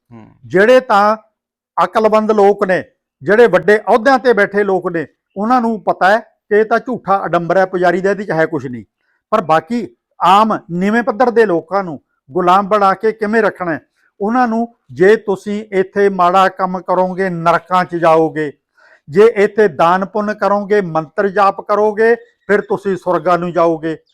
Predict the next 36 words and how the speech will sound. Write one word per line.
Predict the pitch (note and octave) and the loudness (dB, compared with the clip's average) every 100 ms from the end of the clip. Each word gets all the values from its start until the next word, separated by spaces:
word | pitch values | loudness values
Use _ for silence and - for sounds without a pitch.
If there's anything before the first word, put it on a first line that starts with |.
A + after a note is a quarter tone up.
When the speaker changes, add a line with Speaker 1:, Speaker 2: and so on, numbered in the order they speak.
| _ _ _ | _ _ _
Speaker 2:
ਹੁਣ | G3 | -4
ਸੁਰਗ | - G3+ G3+ | -2 -2 -2
ਕਿੱਥੇ | G#3+ G#3 G3 G#3+ A3 | -2 -4 0 4 6
ਹੈ? | F3 D#3 _ _ _ _ D#3+ | 6 2 _ _ _ _ -2
ਮੈਂ | G3 | -2
ਤਾਂ | G3+ A3+ | 2 0
ਕਿੰਨੀ | A3+ F#3 A#3 | -2 -4 -2
ਵਾਰੀ | F#3+ E3+ G#3 | 0 0 0
ਗੁਰਬਾਣੀ | F#3 F3 F3 F3+ G#3 | -2 0 0 0 -2
'ਚੋਂ | A3 A3+ | -2 -2
ਪ੍ਰਮਾਣ | A3 F#3+ F#3 F#3+ | 0 0 0 0
ਦੇ | F3+ F3+ | -4 -4
ਕੇ | G#3 G#3 | -2 -2
ਵੀ | F3+ E3+ _ _ _ G3 | -4 -10 _ _ _ -6
ਅਤੇ | G3 A3+ A3+ G#3+ _ _ | 0 4 4 0 _ _
ਜਿਹੜੇ | F3+ A3+ | 0 0
ਤਰਕਸ਼ੀਲ | A3+ A3 G#3+ _ A3+ A3 F3 _ _ _ | 0 -2 -4 _ -4 -2 -4 _ _ _
ਸਾਡੇ | G3 G3 A3 | -2 2 2
ਭਰਾ | A#3 A3+ F3 | 4 2 2
ਨੇ, | F3 C#3+ _ - | -2 -8 _ -6
ਉਹਨਾਂ | G#3+ C4 | 0 0
ਦੀਆਂ | A#3+ A#3+ | 2 -2
ਕਿਤਾਬਾਂ | A3 F#3+ F#3+ F3 G#3+ | -2 -2 -2 2 0
'ਚੋਂ | G#3+ G#3+ | 2 0
ਹਵਾਲੇ | G3 F#3 F#3+ | 2 2 2
ਦੇ | F#3+ F#3 | 0 0
ਕੇ | F3+ G3+ | 0 -2
ਵੀ | G3 F3 | -2 -8
ਕਿੰਨੀ | _ _ - A#3 C#4 | _ _ -4 0 0
ਵਾਰੀ | A#3 G#3+ A3 | 2 2 2
ਇਹਨਾਂ | A3 A3+ | 0 2
ਦੇ | G#3+ | 0
ਸਾਹਮਣੇ | G#3 A#3 C4 | 0 0 -2
ਗੱਲਾਂ | G#3+ G3 F#3+ | -2 2 2
ਰੱਖੀਆਂ | E3+ - F3 | 0 -6 -8
ਨੇ। | F3+ G#3+ | -6 -6